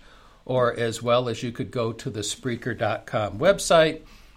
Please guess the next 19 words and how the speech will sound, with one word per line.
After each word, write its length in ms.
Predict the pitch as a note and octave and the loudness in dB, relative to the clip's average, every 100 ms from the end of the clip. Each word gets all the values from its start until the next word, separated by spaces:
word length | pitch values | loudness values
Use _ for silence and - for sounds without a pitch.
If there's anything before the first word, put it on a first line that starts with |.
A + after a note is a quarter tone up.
| _ | _
where 180 | A2+ A#2+ | -6 -4
you 220 | A#2 A#2+ | -2 -2
will 160 | A#2 A#2 | -2 -2
also 480 | A2 A2+ B2 C3+ A2 | -2 -2 -2 -2 -4
find 680 | - A#2 A2 G#2 G#2 G2+ | -2 0 0 -2 -6 -8
the 280 | A2 G#2+ G#2 | -6 -4 -4
programs 680 | G#2 B2 A2 G#2 G2+ F#2+ F#2 | -4 -4 -4 -6 -8 -8 -8
available 520 | G#2 G2 G2 F#2 G2 | -10 -8 -8 -8 -8
there 420 | G2+ D#3 C#3+ C#3 | -2 0 0 0
on 300 | - A#2 A2+ | -2 -4 -6
Spreaker 440 | A2 - B2 G#2+ A2 | -8 -8 -8 -8 -6
dot 220 | G2+ G2+ | -6 -4
com. 280 | - D#3 D3+ | -2 0 0
That's 260 | F#3 F3+ | 0 -2
the 120 | - - | -4 -6
service 540 | - D#3 D3 A2+ - | -2 -2 -4 -8 -6
that 260 | - E3 G#2+ | 0 0 0
we 140 | A#2+ | -4
use 560 | C3+ A#2+ G2 G2+ G2+ | -4 -4 -6 -8 -10